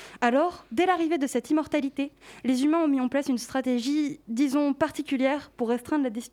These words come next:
la, la po-, pour restreindre cette population. Certaines personnes sont cho-, sont choisies pour devenir faucheurs, qui sont les seules à avoir le pouvoir et le droit de tuer.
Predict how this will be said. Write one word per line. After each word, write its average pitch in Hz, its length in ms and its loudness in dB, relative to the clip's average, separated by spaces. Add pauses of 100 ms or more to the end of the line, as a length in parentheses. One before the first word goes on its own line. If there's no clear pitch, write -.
la, 233 120 0 (100)
la 220 140 0
po-, 285 140 -2 (180)
pour 220 220 -4
restreindre 330 380 -2
cette 240 180 -4
population. 262 540 -4 (840)
Certaines 320 380 0
personnes 302 400 0
sont 247 180 -4
cho-, 254 220 -2
sont 240 200 -2
choisies 269 340 -2
pour 226 160 -6
devenir 240 460 0
faucheurs, - 580 -4 (320)
qui 262 120 -2
sont 269 140 -2
les 254 120 2
seules 349 280 0
à 240 40 2
avoir 220 180 0
le 214 80 0
pouvoir 262 580 -4
et 254 60 -6
le 226 100 0
droit 247 320 0
de 254 80 -4
tuer. 202 300 -10